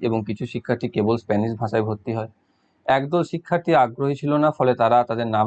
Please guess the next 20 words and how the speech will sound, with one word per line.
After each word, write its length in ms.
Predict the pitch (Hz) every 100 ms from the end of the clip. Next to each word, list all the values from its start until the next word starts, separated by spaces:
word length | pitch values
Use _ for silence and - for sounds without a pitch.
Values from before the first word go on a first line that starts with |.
| 110
নথিভুক্ত 380 | 104 110 110 117
করেনি, 380 | - 98 101 127 _ _ _ _ -
আর 140 | 127 127
বাকিদের 540 | 135 131 185 147 131 151
ইংরাজি 420 | 143 147 151 143 160
এবং 180 | 139 147
স্প্যানিশে 440 | - 110 117 131
তালিকাভুক্ত 520 | 117 98 98 95 - 101
করা 200 | 95 95
হয়। 160 | 101 - _ _ _ -
নিম্নলিখিত 480 | 143 165 170 175 170
লজিক 380 | 156 123 135 143
ডায়াগ্রামগুলির 540 | 147 139 143 165 147
মধ্যে 380 | 120 123 123 139 101 -
কোনটি 280 | 131 135 143
উপরের 280 | 123 123 120
পরিস্থিতিকে 380 | 113 107 117 135
সঠিকভাবে 480 | - 104 117 107 120
উপস্থাপন 460 | 110 110 - - 98
করছে? 280 | 104 -